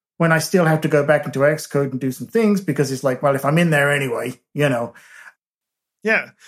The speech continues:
Speaker 2: Maybe, and maybe that Swift, Swift Playgrounds is kinda like they're dipping their toes
Speaker 1: Yes.
Speaker 2: into it to where you
Speaker 1: Yeah.
Speaker 2: can, like, just have a si-, a single app that's a Swift U I editor or something.
Speaker 1: Yeah.
Speaker 2: Like, I don't know. You know
Speaker 1: Yeah,
Speaker 2: what I
Speaker 1: I mean,
Speaker 2: mean?
Speaker 1: don't you think that Swift Playgrounds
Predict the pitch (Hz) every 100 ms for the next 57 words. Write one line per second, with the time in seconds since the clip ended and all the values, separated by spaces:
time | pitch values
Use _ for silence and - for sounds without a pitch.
0 | - - 277 254 311 294 214 214 220 247
1 | 240 208 196 - 226 240 285 - - 220
2 | 233 196 196 202 160 156 151 - 160 151
3 | 147 143 143 139 135 _ 156 165 143 131
4 | 135 131 139 151 151 170 170 - 156 143
5 | 127 117 151 151 147 139 - _ _ _
6 | 165 196 220 202 180 180 - 226 220 -
7 | - - 202 285 277 269 208 202 202 175
8 | 180 151 185 180 175 160 156 156 143 _
9 | _ 143 135 127 123 - 156 165 160 175
10 | 151 165 165 160 151 139 120 - _ 185
11 | 185 196 208 208 233 240 262 - 247 208
12 | - 185 185 - - - 214 226 - -
13 | 175 165 170 180 196 190